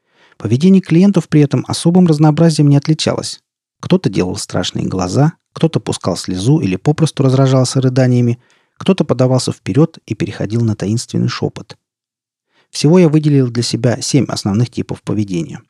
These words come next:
Если когда-нибудь случится такое, что я вдруг почувствую себя обеспеченным человеком, имеющим возможность отойти от дел – то непременно сяду и напишу пособие для начинающих частных детективов,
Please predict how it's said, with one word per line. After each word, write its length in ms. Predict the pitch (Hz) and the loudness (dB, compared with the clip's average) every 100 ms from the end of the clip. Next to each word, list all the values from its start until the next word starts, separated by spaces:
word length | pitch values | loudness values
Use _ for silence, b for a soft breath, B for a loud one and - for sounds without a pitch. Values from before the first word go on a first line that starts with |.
| _ _ _ _ _ | _ _ _ _ _
Если 220 | 110 - | -6 -4
когда-нибудь 480 | - 117 120 107 101 | -2 0 0 0 -2
случится 420 | - 120 123 - | -4 -4 -2 -4
такое, 360 | - - 127 98 | -6 -2 0 0
что 180 | - 110 | -2 -4
я 80 | |
вдруг 220 | 104 110 - | -4 -6 -4
почувствую 460 | 113 143 131 101 | -2 -2 -2 -4
себя 220 | - 104 | -4 -4
обеспеченным 600 | 101 120 - 98 - 95 | -4 -4 -4 -4 -2 -4
человеком, 600 | 98 104 123 185 - - - | -2 0 2 2 0 -6 -4
имеющим 440 | 98 110 95 - | -2 0 -2 -4
возможность 560 | 104 110 110 95 92 - | -2 0 -2 -2 -6 -8
отойти 360 | - 127 - | -2 -2 -2
от 140 | 107 110 | -4 0
дел – 240 | 135 175 - _ _ _ _ | 0 0 -2 _ _ _ _
то 120 | - 123 | -2 0
непременно 560 | 127 123 165 214 190 | 2 4 4 6 4
сяду 360 | - 160 165 151 | 2 0 2 2
и 100 | 135 | 0
напишу 420 | 120 - - 147 | 0 -2 -4 -4
пособие 480 | - - 147 139 117 | -4 0 0 2 0
для 120 | 117 | 0
начинающих 580 | 113 - 113 110 - - | -2 0 0 0 -2 -6
частных 380 | - 113 104 98 | -4 -2 -4 -4
детективов, 640 | 110 135 - 156 160 - | -2 -4 -4 -4 -4 -12